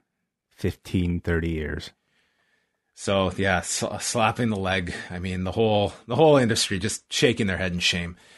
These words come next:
Speaker 2: So Rey kicks out of a zigzag, and then Rey is fighting back. He hits a bulldog off the, off the turnbuckle when Dominic has shown up. He's holding his ribs. He wants to be tagged in.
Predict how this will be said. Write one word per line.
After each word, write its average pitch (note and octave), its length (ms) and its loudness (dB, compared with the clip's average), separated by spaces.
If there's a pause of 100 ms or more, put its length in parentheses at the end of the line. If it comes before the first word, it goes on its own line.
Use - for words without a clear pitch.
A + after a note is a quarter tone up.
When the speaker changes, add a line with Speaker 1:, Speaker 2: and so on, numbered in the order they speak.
(420)
Speaker 2:
So C3+ 360 2
Rey F3+ 300 4
kicks G3 340 0
out E3 140 6
of A#2+ 80 2
a B2+ 80 2
zigzag, G#2 720 2 (300)
and C3+ 200 0
then B2 420 2 (200)
Rey F3 360 4
is D3 340 0
fighting E3 440 4
back. D3 340 6
He C3 100 -2
hits D3+ 180 2
a C3 60 2
bulldog D3+ 760 4
off C#3+ 240 2
the, - 240 -6
off C#3 220 0
the C#3 80 -2
turnbuckle B2+ 640 2 (320)
when C3+ 360 0 (460)
Dominic E3+ 640 2 (300)
has C#3+ 160 -6
shown D#3 400 4
up. C3+ 180 4 (160)
He's E3 200 0
holding D#3+ 420 4
his C3+ 180 4
ribs. C3 560 2
He - 160 -4
wants B2+ 320 2
to - 80 -2
be A#2 100 -2
tagged A2 440 2
in. F#2+ 240 -2